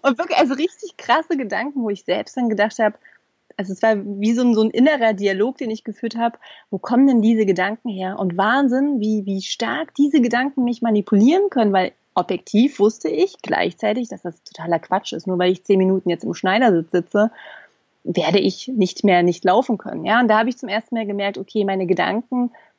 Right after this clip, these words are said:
beeinflussen mich sehr, sehr doll. Und wenn das schon in diesen zehn Minuten der Fall ist, wie ist das denn im Alltag dann? Und da habe ich so zum ersten Mal wirklich angefangen, meine Gedanken ganz bewusst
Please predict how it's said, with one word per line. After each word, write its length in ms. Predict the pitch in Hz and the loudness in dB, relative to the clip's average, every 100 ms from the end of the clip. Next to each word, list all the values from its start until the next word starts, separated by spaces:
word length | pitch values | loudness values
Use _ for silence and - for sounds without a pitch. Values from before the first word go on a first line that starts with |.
| - | -4
beeinflussen 760 | - 180 220 262 254 233 220 | -2 0 0 -2 -6 -6 -4
mich 180 | 202 185 | -6 -8
sehr, 540 | _ 196 196 208 208 180 | _ 0 2 4 2 0
sehr 160 | 185 | -2
doll. 320 | 175 185 196 | 0 2 2
Und 160 | 180 170 | 2 -2
wenn 120 | 180 | -2
das 140 | 185 - | -2 -2
schon 120 | 202 | 0
in 80 | 190 | 2
diesen 240 | 190 190 | 2 2
zehn 160 | 208 196 | 2 4
Minuten 340 | 202 247 220 | 4 4 2
der 120 | 170 | 2
Fall 260 | 170 190 185 | 0 0 2
ist, 240 | 196 - _ - _ | 2 -2 _ -20 _
wie 160 | 196 | 0
ist 160 | 202 - | 0 0
das 140 | 190 | -2
denn 100 | - | 0
im 140 | 165 151 | -2 0
Alltag 480 | 180 196 190 165 - | 0 -2 -4 -8 -8
dann? 200 | 147 151 | -8 -4
Und 140 | 165 | 0
da 100 | 202 | 2
habe 140 | 233 | 2
ich 80 | 240 | 0
so 80 | 240 | -2
zum 180 | - 208 | -6 -4
ersten 300 | 190 214 214 | -4 -4 -2
Mal 140 | 202 | -2
wirklich 300 | 185 208 - | -4 -8 -6
angefangen, 360 | 190 196 208 185 | -4 -4 -2 0
meine 220 | 185 185 | 2 2
Gedanken 680 | 165 165 175 247 - 294 285 | 2 0 0 -2 -4 -2 0
ganz 260 | 165 220 | 0 -2
bewusst 520 | - 202 208 - - | -2 2 2 0 -10